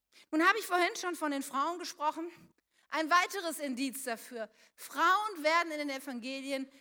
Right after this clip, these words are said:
als Zeugen genannt. Die Frauen waren die Ersten am Grab. Sie gehen zu den Jüngern und sagen, „Jesus ist auferstanden.“ Ganz ehrlich, für die damalige Zeit ein absolutes No-Go.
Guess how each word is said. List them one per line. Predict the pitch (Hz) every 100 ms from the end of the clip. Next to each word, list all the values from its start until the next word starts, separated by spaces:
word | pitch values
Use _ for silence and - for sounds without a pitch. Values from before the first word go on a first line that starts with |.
| _ _ -
als | 226 226 - -
Zeugen | 277 262 262 220 196 185 _ _
genannt. | 208 202 185 165 - - - _ _ _ _ _ _ _
Die | -
Frauen | 233 294 370 359
waren | 302 277
die | 262 -
Ersten | 269 294 294 - 269
am | 233
Grab. | 202 196 175 -
Sie | - 285 302
gehen | 294 339 349 339
zu | - 285
den | 269
Jüngern | 254 285 254
und |
sagen, | 240 220
„Jesus | 202 247 285 285
ist | 269 -
auferstanden.“ | 226 214 220 208 - 185 175 165 _ _ _ _ _ _ -
Ganz | 254
ehrlich, | 285 311 330 370 - - _ _ _ _ _ _ _ _ _ _ _ _ _ _
für | -
die | 233
damalige | 285 330 370 320 277 285
Zeit | - 262 214 - - _ _ _ _ _ _
ein | 240 247
absolutes | 269 277 - 233 240 233 -
No-Go. | 214 208 185 160 -